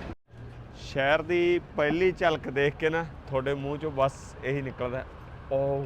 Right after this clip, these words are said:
ਵਾਓ, ਇੰਨੀਆਂ ਪੁਰਾਣੀਆਂ ਇਮਾਰਤਾਂ, ਇੰਨਾ ਸੋਹਣਾ,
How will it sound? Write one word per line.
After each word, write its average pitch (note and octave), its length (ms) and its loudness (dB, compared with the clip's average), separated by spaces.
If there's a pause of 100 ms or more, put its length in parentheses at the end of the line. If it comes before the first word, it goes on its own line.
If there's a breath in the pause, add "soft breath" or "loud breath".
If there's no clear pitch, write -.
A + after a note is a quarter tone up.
(120)
ਵਾਓ, A#2+ 680 2 (1000 loud breath)
ਇੰਨੀਆਂ D#3+ 460 2
ਪੁਰਾਣੀਆਂ C#3+ 720 0
ਇਮਾਰਤਾਂ, B2 680 2 (720)
ਇੰਨਾ E3+ 540 2
ਸੋਹਣਾ, D3+ 760 -2